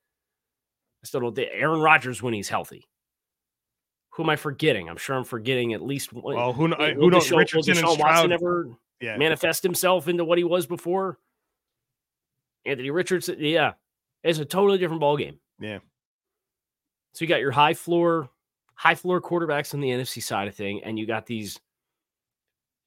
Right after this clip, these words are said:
Speaker 1: freaks of nature on
Speaker 2: Yeah.
Speaker 1: the A F C side of things.
Speaker 2: Mike says teams should prioritize paying offensive linemen before defensive linemen and makes this very specific. For example, Miami should prioritize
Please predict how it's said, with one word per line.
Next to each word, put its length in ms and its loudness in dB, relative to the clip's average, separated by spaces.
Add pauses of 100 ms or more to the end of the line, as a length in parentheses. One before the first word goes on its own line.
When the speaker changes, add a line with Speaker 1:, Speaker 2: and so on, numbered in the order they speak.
(220)
Speaker 1:
freaks 560 -6
of 140 -2
nature 340 -4
on 100 -8
Speaker 2:
Yeah. 140 -8
Speaker 1:
the 60 -6
A 20 -6
F 80 -12
C 240 -14 (240)
side 240 -10
of 80 -20
things. 320 -20 (1700)
Speaker 2:
Mike 340 4
says 720 0
teams 320 0
should 120 -4
prioritize 600 0
paying 260 -4
offensive 460 -4
linemen 400 -2
before 320 -4
defensive 600 -2
linemen 360 -10
and 160 -10
makes 200 -4
this 160 -8
very 240 0
specific. 480 -4
For 160 -4
example, 320 -4
Miami 400 -2
should 160 -8
prioritize 640 -4